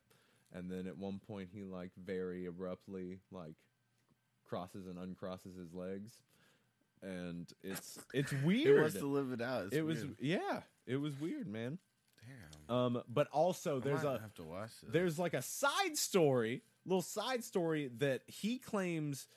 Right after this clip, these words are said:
Speaker 1: that he's innocent. So his mom, they interviewed his fucking mom for this, and she is a wackadoo.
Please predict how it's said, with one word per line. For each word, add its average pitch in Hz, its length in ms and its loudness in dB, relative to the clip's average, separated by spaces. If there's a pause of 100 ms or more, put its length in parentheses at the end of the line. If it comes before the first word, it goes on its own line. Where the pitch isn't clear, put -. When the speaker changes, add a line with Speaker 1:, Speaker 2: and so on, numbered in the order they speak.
(100)
Speaker 1:
that 123 120 0
he's 147 180 2
innocent. 131 380 0
So 147 180 2
his 170 240 2
mom, 131 720 0
they 127 140 -2
interviewed 160 480 -2
his 127 260 -2
fucking 127 300 -4
mom 107 340 -2
for 117 140 -8
this, 95 340 -2
and 104 180 -6
she 190 320 -2
is 127 140 2
a 110 40 0
wackadoo. 92 1080 -4